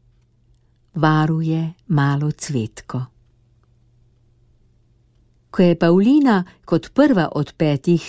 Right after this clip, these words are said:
hčera družine Marten vstopila v karmeličanski samostan, se je na to odzval tudi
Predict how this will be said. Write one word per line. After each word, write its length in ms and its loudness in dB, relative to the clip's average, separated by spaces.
hčera 520 0
družine 520 0
Marten 580 0
vstopila 840 0
v 100 -4
karmeličanski 960 0
samostan, 760 0
se 180 -2
je 120 4
na 120 2
to 180 -2
odzval 560 0
tudi 360 0